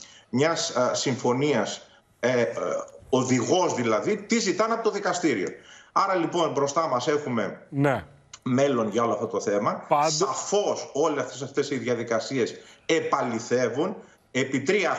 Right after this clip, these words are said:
Speaker 1: χρόνια αυτό που λέω εγώ και άλλοι, ότι άλλο ακυρώσιμο και άλλο άκυρο. Έχουμε,
Speaker 2: Παν-
Speaker 1: λοιπόν, διαδικασίες ακυρωσιμότητας
Speaker 2: Ωραία. Πάντως,
Speaker 1: για
Speaker 2: για
Speaker 1: να
Speaker 2: να το
Speaker 1: κηρυχθούν
Speaker 2: πούμε
Speaker 1: αυτά τα
Speaker 2: λίγο
Speaker 1: πράγματα άκυρα σε βάθος χρόνου.
Speaker 2: πιο πολιτικά,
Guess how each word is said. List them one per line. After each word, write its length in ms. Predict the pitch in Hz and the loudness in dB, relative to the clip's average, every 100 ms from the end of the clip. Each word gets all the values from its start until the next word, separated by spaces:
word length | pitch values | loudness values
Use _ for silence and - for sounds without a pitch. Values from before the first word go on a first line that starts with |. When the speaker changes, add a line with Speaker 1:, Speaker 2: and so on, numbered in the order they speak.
| - | 0
Speaker 1:
χρόνια 320 | 139 127 117 | 0 0 -2
αυτό 200 | - 139 | -2 -4
που 160 | - | 0
λέω 240 | 120 123 107 | 0 2 4
εγώ 120 | 117 | 2
και 180 | 110 98 | 0 0
άλλοι, 320 | 98 123 214 - - - _ _ | 2 0 -2 -6 -18 -20 _ _
ότι 800 | 139 135 131 - 131 123 113 - - _ _ _ _ - - | 2 2 2 0 0 2 0 -4 -14 _ _ _ _ -16 0
άλλο 300 | 165 214 214 | 2 4 2
ακυρώσιμο 680 | 185 151 147 208 - 208 208 | 0 0 2 2 -2 -2 -2
και 120 | - | 2
άλλο 160 | 214 208 208 | 2 4 2
άκυρο. 680 | 190 - 151 143 143 110 - | 0 -2 0 2 2 0 -6
Έχουμε, 240 | - 175 147 | -4 2 2
Speaker 2:
Παν- 80 | 156 | 2
Speaker 1:
λοιπόν, 280 | 151 170 139 | 0 -6 -4
διαδικασίες 1000 | 123 143 135 127 117 113 180 165 123 - - | -2 -2 -2 -4 -4 -2 0 -2 -2 -8 -4
ακυρωσιμότητας 960 | 135 - 135 127 120 139 143 151 135 208 | -2 -2 -2 0 0 2 2 4 2 0
Speaker 2:
Ωραία. 240 | 240 - | -2 -2
Πάντως, 320 | 151 156 170 | 0 0 2
Speaker 1:
για 100 | 202 180 | 2 2
Speaker 2:
για 100 | 165 | 2
Speaker 1:
να 60 | |
Speaker 2:
να 60 | 151 | 2
το 60 | 147 | 0
Speaker 1:
κηρυχθούν 180 | 151 185 | 2 2
Speaker 2:
πούμε 120 | 190 | 2
Speaker 1:
αυτά 120 | 180 | 2
τα 60 | 190 | 2
Speaker 2:
λίγο 160 | 190 | 2
Speaker 1:
πράγματα 400 | 196 202 185 180 151 202 | 2 0 -2 -2 -2 -2
άκυρα 280 | 208 202 190 | -2 -4 -4
σε 120 | 180 | -2
βάθος 300 | 180 156 151 | -4 -6 -8
χρόνου. 220 | 147 - - | -6 -6 0
Speaker 2:
πιο 220 | 170 180 | 2 4
πολιτικά, 600 | 190 190 170 147 151 | 2 0 0 0 2